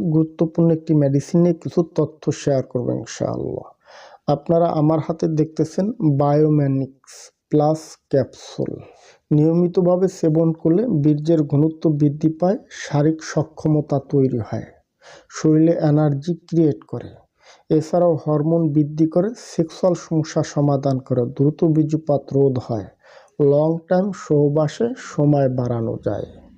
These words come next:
বায়োমেনিক্স প্লাস ক্যাপসুল, এটি আপনারা কিভাবে খাবেন, কোত্থেকে সংগ্রহ করবেন, এর মূল্য কত, এর উপকারিতা কি, বিস্তারিত সকল তথ্য নিয়ে আলোচনা করব আজকের এই ভিডিওতে। দেখুন,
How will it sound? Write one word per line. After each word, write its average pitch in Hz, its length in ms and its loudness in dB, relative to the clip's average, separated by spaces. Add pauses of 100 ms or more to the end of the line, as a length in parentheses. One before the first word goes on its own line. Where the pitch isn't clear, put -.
(440)
বায়োমেনিক্স 170 680 0 (220)
প্লাস 165 280 2 (220)
ক্যাপসুল, - 540 -6 (260)
এটি 160 180 -2 (100)
আপনারা 165 300 0 (140)
কিভাবে 147 380 2 (140)
খাবেন, 135 340 -4 (360)
কোত্থেকে 185 520 -2 (120)
সংগ্রহ 165 300 4 (160)
করবেন, 175 260 2 (180)
এর 156 80 2 (120)
মূল্য 160 240 4 (180)
কত, 143 220 -4 (920)
এর 180 80 2 (200)
উপকারিতা 151 600 0 (100)
কি, - 80 -4 (180)
বিস্তারিত 175 460 0 (220)
সকল 170 340 0 (220)
তথ্য 156 220 -4 (140)
নিয়ে 196 220 4
আলোচনা 160 380 2 (120)
করব 143 180 -2 (320)
আজকের 127 320 -4 (140)
এই 143 120 -2
ভিডিওতে। - 440 -10 (1500)
দেখুন, 156 300 0